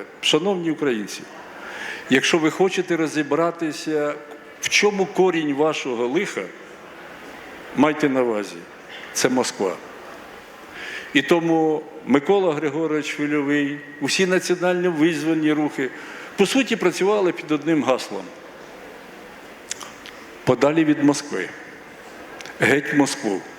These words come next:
тоді ви будете щасливі». От, власне кажучи, цей сюжет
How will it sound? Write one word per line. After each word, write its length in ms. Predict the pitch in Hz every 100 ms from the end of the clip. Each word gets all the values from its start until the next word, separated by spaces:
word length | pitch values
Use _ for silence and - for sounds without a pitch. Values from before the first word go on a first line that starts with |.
| - - - - - -
тоді 240 | - 123
ви 120 | 131 135
будете 420 | 127 127 123 120
щасливі». 500 | - 123 113 101 107 - - - - - - - -
От, 140 | 175
власне 300 | 240 220 233
кажучи, 400 | 220 220 214 214
цей 240 | 185 202 185
сюжет 460 | - 180 175 202